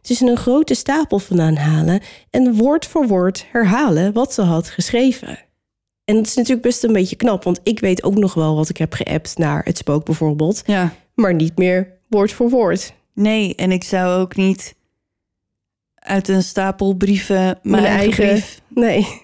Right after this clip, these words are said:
Speaker 2: Nee.
Speaker 1: Een lokale verslaggever toont interesse in Mary en doet een eigen test met haar.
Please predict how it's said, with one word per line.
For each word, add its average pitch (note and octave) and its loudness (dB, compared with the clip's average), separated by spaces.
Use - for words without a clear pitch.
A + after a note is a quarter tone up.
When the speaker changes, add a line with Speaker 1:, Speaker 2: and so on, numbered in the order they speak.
Speaker 2:
Nee. E3 -2
Speaker 1:
Een C#4+ 0
lokale B3+ 2
verslaggever G3 0
toont F3 0
interesse F3+ 0
in E3 4
Mary E3 2
en G3 2
doet G#3+ 2
een G#3+ 2
eigen E4 0
test - -4
met F3 -2
haar. D#3+ -2